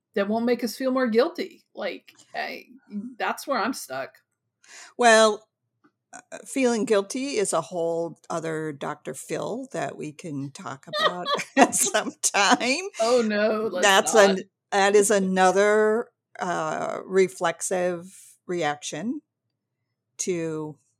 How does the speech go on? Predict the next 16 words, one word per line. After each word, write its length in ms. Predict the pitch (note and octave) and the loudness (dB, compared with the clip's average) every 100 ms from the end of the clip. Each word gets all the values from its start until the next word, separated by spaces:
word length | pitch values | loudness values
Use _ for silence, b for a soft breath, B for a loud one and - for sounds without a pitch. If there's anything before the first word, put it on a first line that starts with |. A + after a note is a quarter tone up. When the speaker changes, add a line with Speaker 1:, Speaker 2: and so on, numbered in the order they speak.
| _ _ _ - | _ _ _ -10
Speaker 2:
patterns 600 | A3+ E3+ E3 E3+ F#3 - | -6 -4 -6 -6 -6 -6
that 200 | D#3+ - | -6 -8
were 100 | D3 | -12
created 460 | - D#3+ D#3 D3 D3 | -12 -10 -8 -8 -8
long 240 | D3 D3 | -10 -12
ago. 560 | C#3+ C#3+ B2+ - A#3+ - _ _ b b b | -10 -8 -6 -6 -8 -10 _ _ b b b
So 220 | - F#3 | 0 2
you 160 | F#3 G3+ | 2 0
can 140 | A3 | -2
take 200 | G3 F3+ | -2 -4
a 40 | E3 | -6
look 200 | E3 D#3 | -10 -10
at 160 | D3 | -10
that 220 | E3+ D#3 - | -8 -8 -8
and 80 | |
like, 220 | D3 C#3+ | -10 -12